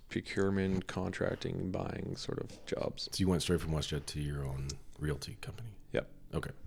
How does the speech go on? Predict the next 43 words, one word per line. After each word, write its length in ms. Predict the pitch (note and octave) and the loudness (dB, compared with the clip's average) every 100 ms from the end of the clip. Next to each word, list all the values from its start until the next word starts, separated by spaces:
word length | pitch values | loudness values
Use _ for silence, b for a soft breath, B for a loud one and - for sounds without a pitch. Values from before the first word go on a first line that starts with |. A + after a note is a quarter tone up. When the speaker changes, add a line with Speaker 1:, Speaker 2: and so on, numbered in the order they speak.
| b b b b | b b b b
Speaker 2:
And 240 | E2+ F2 E2+ | 2 4 6
you 220 | F#2 F#2+ | 6 8
work 220 | F#2+ E2+ | 6 6
under 280 | E2+ E2+ D#2+ | 4 6 4
the 280 | D#2 D#2 D2 | 4 2 2
figurehead, 580 | - E2 D#2+ D2+ D2+ C2+ | 2 4 4 2 2 2
uh, 360 | C#2 C#2 C#2 C#2 | 0 0 -2 -2
what's 240 | D#2 - | -4 -4
it 60 | - | -2
called? 220 | F2+ E2+ - - D2 | -2 -4 -10 -14 -8
Um, 360 | C#2 C2 E2+ - - - - - - - - | -6 -6 -10 -12 -14 -14 -14 -16 -14 -14 -10
what's 120 | E2+ | -8
it 40 | - | -4
called? 140 | G2 - - - | -6 -6 -16 -8
What's 120 | F#2 E2 | -6 -2
your 60 | |
company 280 | F2 D#2 D#2+ | -2 -2 -2
called? 200 | E2+ F2 - - - | -2 -4 -6 -8 2
Speaker 1:
Evolve 280 | A2 G2 G2+ | 6 6 6
Realty. 320 | G2 - G2+ | 4 2 0
Speaker 2:
Evolve, 360 | G2 D#2+ C#2 - | 2 2 2 -2
right. 140 | B1+ - | -6 0
Speaker 1:
Yeah. 80 | F2+ | 2
Speaker 2:
And 180 | E2 - D#2 | 2 0 0
you 120 | F2+ | 2
didn't 160 | F#2 D2+ | 4 2
start 360 | - - D2 - | 0 0 0 -2
that, 180 | - - - | -6 -8 -6
did 160 | D#2+ | -2
you? 100 | A2 - - | -2 -4 -4
Speaker 1:
Yep. 160 | - - - - - - | -2 -2 -6 -14 -14 -2
Speaker 2:
Oh, 100 | G2+ E2 | 2 4
that's 240 | F2+ - | 4 2
your 100 | E2+ | 0
very 320 | D2+ F#2+ F#2 | 6 6 6
own? 180 | E2 A#2+ - | 4 0 2
Speaker 1:
That's 220 | G#2+ - | 2 4
ours, 260 | - - - | -2 -4 -4
yeah. 120 | - - | -4 2
Speaker 2:
Your 280 | G2+ A2+ - | 4 6 6
own 220 | F#2+ G2+ | 4 6
brokerage? 540 | F2 F2 - B2+ D2+ - - - | 6 4 4 2 0 -10 -14 -8
Speaker 1:
Yeah. 120 | - | -6